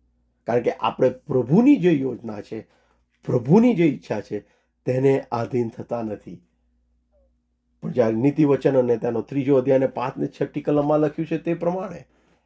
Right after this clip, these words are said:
કે "તમારા ખરા હૃદયથી યહોવા પર ભરોસો રાખો અને તારી પોતાની જ અક્કલ પર આધાર ન રાખ."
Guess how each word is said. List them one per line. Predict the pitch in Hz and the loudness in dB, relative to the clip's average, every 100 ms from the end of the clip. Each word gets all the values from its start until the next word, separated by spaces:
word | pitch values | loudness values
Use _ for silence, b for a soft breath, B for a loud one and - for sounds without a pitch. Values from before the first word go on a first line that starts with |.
| _ _ _ _ _ _ _ _ - | _ _ _ _ _ _ _ _ -6
કે | |
"તમારા | 120 123 123 | 0 2 2
ખરા | 123 - 151 | 0 2 4
હૃદયથી | 165 165 165 160 175 | 6 6 4 -2 0
યહોવા | 156 147 151 151 | 0 2 0 0
પર | 160 | -4
ભરોસો | 131 139 151 147 | -4 -2 -2 -2
રાખો | 147 110 - 95 _ _ _ _ | -2 -2 -4 -12 _ _ _ _
અને | 131 127 | -4 0
તારી | 127 131 | 2 0
પોતાની | 139 139 151 160 | -2 0 2 2
જ | 147 | 0
અક્કલ | 151 151 147 | -2 -2 -2
પર | 156 | -2
આધાર | 135 131 135 143 | -4 -4 -2 -4
ન | 147 | -4
રાખ." | 156 147 - | -4 -6 -8